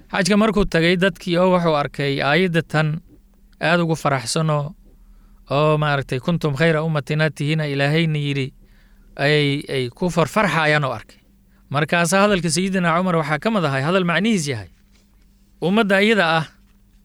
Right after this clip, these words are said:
"Man sarrahu an yakuuna min tilka al-umma, falyu'addi shardallaahi fiiha." Aw kama qaala, radiyallahu ta'ala anhu. Ninkii ummadda iyada ah oo aayadda sheegtay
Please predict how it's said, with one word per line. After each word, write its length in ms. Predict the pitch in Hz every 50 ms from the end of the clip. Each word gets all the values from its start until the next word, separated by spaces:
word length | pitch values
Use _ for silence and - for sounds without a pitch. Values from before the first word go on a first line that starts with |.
| _ _ _ _ _ _ _ _ _
"Man 360 | - 135 156 170 170 160 165 190 -
sarrahu 640 | - - - 226 233 214 202 180 160 147 127 104 - - - - - - - - - - - - - - - -
an 100 | - 139 147
yakuuna 520 | 160 160 151 - - 214 220 214 196 180
min 160 | 170 165 160 156
tilka 320 | - 214 214 190 - - 165 165
al-umma, 340 | - 233 220 190 165 110 - - - - - - - - - - - - - - - - - - - - - - - -
falyu'addi 720 | - - - 190 220 226 208 202 196 175 185 170 170 226 202
shardallaahi 640 | - 190 175 170 165 196 208 208 190 170 156 151 131
fiiha." 300 | - 160 139 120 101 - - - - - - - - - - - - - - - - - - -
Aw 120 | 135 160
kama 260 | 143 156 147 143 135 135
qaala, 380 | 151 160 175 175 180 175 165 - - - - - - -
radiyallahu 420 | - 131 131 135 147 156 143 127 123
ta'ala 320 | - 117 113 110 113 104 110
anhu. 180 | 113 104 92 107 - - - - - - - - - -
Ninkii 360 | 170 185 226 233 175 196 208
ummadda 400 | 185 190 208 226 208 185 180 165
iyada 280 | 180 202 202 185 170 151
ah 80 | 151
oo 100 | 165 180 170
aayadda 400 | 151 156 160 190 214 185 175 160
sheegtay 480 | - - 147 139 131 - - 139 127